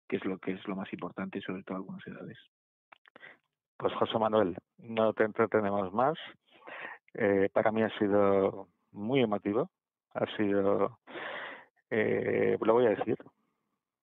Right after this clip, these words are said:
Speaker 2: la entrevista y la charla más bonita que he tenido en esta vida.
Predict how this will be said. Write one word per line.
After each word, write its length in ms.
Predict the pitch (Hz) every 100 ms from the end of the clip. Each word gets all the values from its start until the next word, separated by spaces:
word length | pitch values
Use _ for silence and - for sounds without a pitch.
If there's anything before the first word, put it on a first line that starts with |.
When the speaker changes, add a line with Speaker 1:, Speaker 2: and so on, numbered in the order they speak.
| _
Speaker 2:
la 180 | - 110
entrevista 640 | 110 110 107 117 - 110 104
y 40 |
la 120 | 98 101
charla 640 | - 104 101 98 95 95 _ _ _ _ _ _ _ _ - - - _
más 220 | 107 135 120
bonita 380 | 110 104 107
que 80 | 98
he 40 | 101
tenido 260 | 98 104
en 60 | 101
esta 220 | 98 -
vida. 320 | 95 113 165